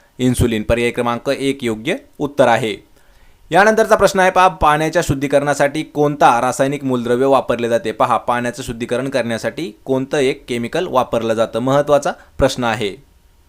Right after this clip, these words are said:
याचं उत्तर आहे पहा, पर्याय क्रमांक दोन, क्लोरीन हे रासायनिक मूलद्रव्य वापरलं जातं पाणी शुद्धीकरणासाठी. यानंतरचा प्रश्न आहे पहा, गोबर गॅसमध्ये खालील कोणता वायू असतो? गोबर गॅसमध्ये असणारा वायू खालीलपैकी कोणता आहे?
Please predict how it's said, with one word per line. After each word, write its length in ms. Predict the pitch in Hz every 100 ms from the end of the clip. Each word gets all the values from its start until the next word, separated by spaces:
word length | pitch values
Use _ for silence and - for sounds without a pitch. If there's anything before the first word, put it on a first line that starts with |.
| _ _ _ _ _ _ _ _ _ _ _ -
याचं 180 | 131 135
उत्तर 220 | 127 151
आहे 140 | 143
पहा, 160 | 139 139
पर्याय 280 | 143 120 123
क्रमांक 340 | 120 120 120
दोन, 260 | 123 127 139
क्लोरीन 580 | 135 139 139 139 139 113
हे 320 | 123 131 131
रासायनिक 380 | 117 - 123 117
मूलद्रव्य 260 | 117 117
वापरलं 340 | 117 113 117 117
जातं 200 | 117 160
पाणी 320 | - 113 135
शुद्धीकरणासाठी. 960 | - 123 110 107 107 104 107 95 95 - _ _ _ _ _ _ -
यानंतरचा 440 | 185 208 208 196
प्रश्न 220 | 190 185
आहे 100 | 185
पहा, 200 | 180 175
गोबर 360 | 165 147 151 165
गॅसमध्ये 480 | 160 156 160 160 160
खालील 260 | 156 143 156
कोणता 380 | 151 143 139 143
वायू 280 | 135 131
असतो? 280 | 127 113 113
गोबर 320 | 104 127 143
गॅसमध्ये 420 | 143 139 139 135 139
असणारा 420 | 117 123 117 120
वायू 280 | 127 143 156
खालीलपैकी 520 | 143 131 127 113 107
कोणता 340 | 160 160 120 120
आहे? 300 | 113 110